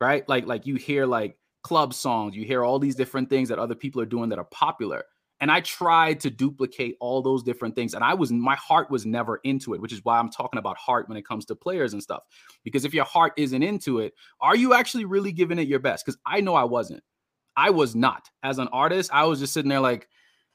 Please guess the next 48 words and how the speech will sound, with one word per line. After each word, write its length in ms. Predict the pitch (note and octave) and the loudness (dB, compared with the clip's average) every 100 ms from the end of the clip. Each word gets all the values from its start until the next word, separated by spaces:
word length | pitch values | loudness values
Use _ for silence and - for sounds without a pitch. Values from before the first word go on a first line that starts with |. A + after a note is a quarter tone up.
| - | -4
"Oh 220 | E3 C3+ | 0 2
man, 280 | B2 C3+ C3 | 4 4 4
another 260 | B2 C#3+ D3 | 2 0 0
club 340 | - C#3 D3 | 0 0 0
song 380 | - D#3+ D3+ D3 | 0 2 2 2
again. 460 | A#2 A2+ C3 C#3+ C#3 | -2 -4 -2 2 2
I 80 | |
gotta 220 | C#3 C3+ B2 | 4 2 2
record 520 | A#2+ - C#3 C3+ A2 | -2 0 2 2 0
this. 300 | B2 C3+ C3+ | 0 2 2
I 60 | |
gotta 160 | C3 B2+ | 0 0
do 120 | B2 | 0
that 140 | C3+ B2 | -2 -2
'cause 120 | A2+ | -8
it's 120 | A#2+ | -6
what 160 | C3+ - | -4 -4
people 240 | C#3 C3+ | -6 -4
wanna 200 | B2 A#2 | -2 -4
hear." 360 | G2+ C3 C#3 D3+ _ _ _ _ - | -2 0 -2 -6 _ _ _ _ 2
I 200 | E3 F#3+ | 2 4
never 400 | E3 E3 E3+ D#3+ | 2 2 4 2
really 360 | B2+ C#3+ C#3+ | 2 0 0
cared 360 | - - D#3 G3+ | -2 -6 -4 -2
about 240 | C3+ A#2+ A#2 | 0 0 0
that 140 | A2 | -4
type 180 | B2+ A#2 | -4 -4
of 60 | A2+ | -2
music 300 | A#2+ A#2 A2+ | -2 -4 -6
for 120 | B2 | -4
myself 580 | A2 A#2 C3 - B2 - | -2 0 -2 -4 -6 -6
personally, 360 | D#3+ E3+ A#2+ G#2 | -8 -6 -8 -8
because 420 | A2 A#2+ G#2+ - _ _ - | -6 -4 -4 -8 _ _ -4
what 180 | B2 D#3 | 2 4
I 160 | G3 | 4
do, 400 | E3+ C3 A#2 G#2+ - | 2 0 -2 -4 -2
I'm 180 | C#3 F3 | 0 2
a, 180 | C#3 - | 2 0
I'm 120 | F3 | -2
a 80 | D3+ G2+ | -4 -4
ballad 420 | A#2+ D3+ D#3+ A2 | 0 2 2 -2
singer. 340 | - A2+ E2+ E2 | -6 -10 -10 -10
Like, 160 | G2+ | -6
I'm 80 | C3+ | -6
a 40 | A#2+ | -4
vocalist, 720 | G2 C#3+ D#3+ G#2 C#2 - - | 0 0 0 -6 -8 -14 -8
right? 300 | A2 C3+ - _ _ | -4 -4 -6 _ _
So 460 | - D3 C3+ A2+ | -2 0 0 -2